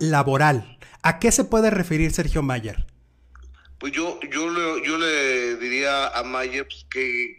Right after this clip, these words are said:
Speaker 2: que por qué no la, por qué no las víctimas son las que salen, por qué sale Sergio Mayer a hablar de
Speaker 1: Ujú.
Speaker 2: las, a las personas que yo acusé. Es lo más sencillo. En este país, este, a, a, a una mujer cuando la quieren atacar, la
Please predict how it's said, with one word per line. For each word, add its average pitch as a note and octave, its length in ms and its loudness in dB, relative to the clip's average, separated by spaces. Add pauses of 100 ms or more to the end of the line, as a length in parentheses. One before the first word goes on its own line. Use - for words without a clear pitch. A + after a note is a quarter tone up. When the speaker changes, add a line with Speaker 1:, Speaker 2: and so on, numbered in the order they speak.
Speaker 2:
que G#2+ 80 -16
por A2 180 -14
qué C3+ 100 -4
no D3+ 120 -4
la, C#3 220 -2
por - 100 -10
qué C#3 120 -2
no C#3+ 80 -4
las C3 240 -2
víctimas B2+ 520 -4 (260)
son B2+ 220 -2
las B2+ 160 -2
que B2 140 -6
salen, C3 280 -2
por - 160 -12
qué B2+ 120 -4
sale C3 260 -2
Sergio A#2+ 360 -4
Mayer A#2+ 400 -2
a A#2 100 0
hablar A#2+ 520 -2 (120)
de C3 80 -6
Speaker 1:
Ujú. E3 420 2 (120)
Speaker 2:
las, A2+ 100 -2
a A#2 60 -2
las A#2 220 -6
personas - 520 -8
que A#2+ 160 -6
yo A#2+ 120 -2
acusé. A#2+ 520 -6 (560)
Es G3 180 -4
lo G3 120 -4
más F#3 240 -4
sencillo. - 600 -6 (320)
En C#3 180 -2
este F#3+ 300 -4
país, C3+ 680 -4 (320)
este, A#2+ 680 -2
a, A#2 240 -2
a, B2 360 -2
a A#2+ 160 -10
una D3 200 -8
mujer C3 380 -10
cuando A#2 200 -8
la A2 60 -16
quieren C3 240 -6
atacar, C#3+ 480 -4
la A#2+ 140 -2